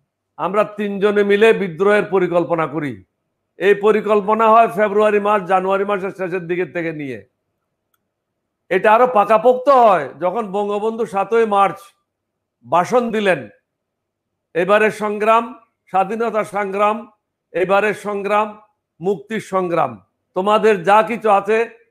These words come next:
তোমরা সেটা নিয়ে প্রস্তুত থাকো।" আমরা মনে করলাম এখন যদি আমরা বিদ্রোহ করি তাহলে সমগ্র দেশবাসীকে আমরা সাথে পাবো,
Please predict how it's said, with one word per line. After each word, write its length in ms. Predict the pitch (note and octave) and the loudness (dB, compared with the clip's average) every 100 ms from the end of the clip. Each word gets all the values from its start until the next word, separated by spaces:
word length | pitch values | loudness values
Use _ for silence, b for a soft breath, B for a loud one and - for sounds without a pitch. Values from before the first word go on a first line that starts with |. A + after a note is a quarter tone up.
| - | -12
তোমরা 220 | F#3 G3+ | -6 -4
সেটা 260 | - F#3+ F#3+ | -4 -4 -2
নিয়ে 180 | F#3 | -4
প্রস্তুত 440 | F#3 F3+ - F3 E3+ | -4 -6 -8 -8 -6
থাকো।" 340 | D#3 B2+ G2 _ _ _ _ - | -6 -6 -10 _ _ _ _ -4
আমরা 320 | F#3+ A#3 B3+ | -2 2 4
মনে 240 | A3+ A3+ | 4 2
করলাম 460 | G#3+ B3+ B3+ G3 D3 - _ _ _ _ _ _ _ - | 4 4 4 2 -2 -14 _ _ _ _ _ _ _ -2
এখন 360 | G3 A3+ C#4 | 0 2 0
যদি 220 | B3+ C4 B3 | 0 2 2
আমরা 240 | A#3 A#3 | 2 0
বিদ্রোহ 440 | G3+ F#3+ E3+ A#3 | -2 -6 -2 0
করি 220 | G#3 A3 F#3+ | 2 0 0
তাহলে 360 | F#3 G3 G#3+ | 0 0 0
সমগ্র 520 | - F#3 G3 F#3+ F#3+ | -4 -8 -8 -6 -4
দেশবাসীকে 580 | F3 F#3 E3 F#3+ F3 F3+ | -2 -2 -2 -2 -4 -4
আমরা 220 | F#3 F3+ | -4 -4
সাথে 280 | E3+ F3 F3 | -6 -6 -4
পাবো, 360 | D#3 D#3 C3+ | -4 -4 -6